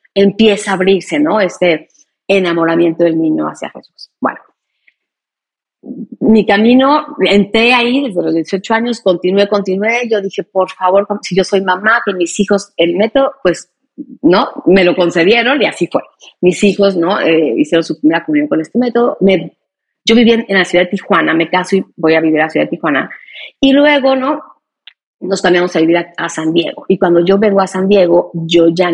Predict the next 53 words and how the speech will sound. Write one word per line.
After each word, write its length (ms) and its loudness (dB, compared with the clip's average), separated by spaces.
por 120 2
un 80 2
momento, 500 0
por 120 2
un 140 0
tiempo 320 0
de 60 2
mi 80 4
vida 180 2
no 160 0
cruzaba 400 0
Tijuana. 440 -4
Y 120 6
entonces 500 0
el, 220 2
mi 160 6
hijo, 140 0
el 80 4
más 220 -2
pequeño, 380 2
ya 180 2
no 440 0
continuó 320 2
solo 220 2
un 140 0
año 220 2
con 160 -2
esta 380 -4
formación, 600 0
con 120 -4
esta 140 -8
catequesis. 640 -10
Y 120 4
entonces 440 2
yo 180 2
dije, 380 0
"Pues 160 0
la 80 0
voy 100 4
a 40 0
hacer 240 -2
yo", 200 0
porque 200 0
ya 60 2
estaba 240 -4
preparada, 440 -2
¿no? 100 -2
Había 180 0
tomado 280 0
la 140 -2
preparación 640 -4
para 220 -4
esta, 380 -8